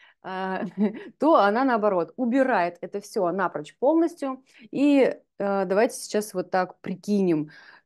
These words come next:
А, в нашем мире очень много молодежи. Это молодежь, ам, до двадцати, двадцать пять — тридцать лет. И, э, эта молодежь очень быстро достигает миллионных оборотов, выручек.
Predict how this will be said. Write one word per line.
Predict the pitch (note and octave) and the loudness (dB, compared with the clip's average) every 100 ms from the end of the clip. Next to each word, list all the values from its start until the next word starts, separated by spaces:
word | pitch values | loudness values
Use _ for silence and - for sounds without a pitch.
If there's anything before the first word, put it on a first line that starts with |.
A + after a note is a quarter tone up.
| _ | _
А, | - | -14
в | F3 E3+ D3+ D#3+ | -10 -8 -10 -4
нашем | F#3+ D#4 D4 G3+ E3+ | 0 2 2 0 2
мире | D3+ D3+ G3+ - | 0 -2 -6 -4
очень | A#3+ - A#3 | -6 -4 -4
много | F3+ G#3+ C4+ G#3+ | -2 -2 0 0
молодежи. | G3+ G3 F3 D3 - - _ _ | 0 -2 -2 -6 -8 -16 _ _
Это | - D#4 | -4 2
молодежь, | C#4+ A3 F#3 E3+ F3 F3+ A#3 - _ _ _ _ _ _ - | 2 2 0 0 0 0 0 -6 _ _ _ _ _ _ -16
ам, | F3 E3+ E3 E3+ E3 D#3 | -10 -8 -6 -6 -6 -4
до | E3+ F#3+ | -2 -2
двадцати, | E3+ E3+ - E3 D#3 | -2 -10 -14 -14 -10
двадцать | D#3+ F#3 - | -8 -6 -2
пять — | A#3+ C4 G3 F3+ E3+ | -2 -2 -4 -4 -2
тридцать | G3+ G3+ D#3+ - | -4 -4 -8 -8
лет. | F3 E3 G3+ - _ _ _ _ | -2 0 -2 -6 _ _ _ _
И, | A3 G#3+ G#3 G#3 | -2 0 2 4
э, | F#3+ F#3 - - | 4 0 -2 -6
эта | A3 A#3+ | -8 -4
молодежь | G#3 F3 F3+ C#4 | -2 -2 0 -2
очень | - - E3+ | -6 -14 -10
быстро | G#3+ B3 | -8 -8
достигает | F3+ F3 - E3 E3 G#3+ A#3 E3+ - _ _ _ _ _ _ _ _ _ G3+ | -8 -10 -12 -8 -2 2 4 2 -2 _ _ _ _ _ _ _ _ _ -2
миллионных | A#3 C#4 D4+ C#4+ G3+ E3+ F3 | 2 4 6 4 2 0 -4
оборотов, | E3+ G3 G3+ B3 A#3 A3 A3 | -2 0 2 2 0 -2 -8
выручек. | F3 A3 B3 A#3+ A3+ A3+ A3 G3+ | -8 -4 -4 -4 -4 -6 -4 -6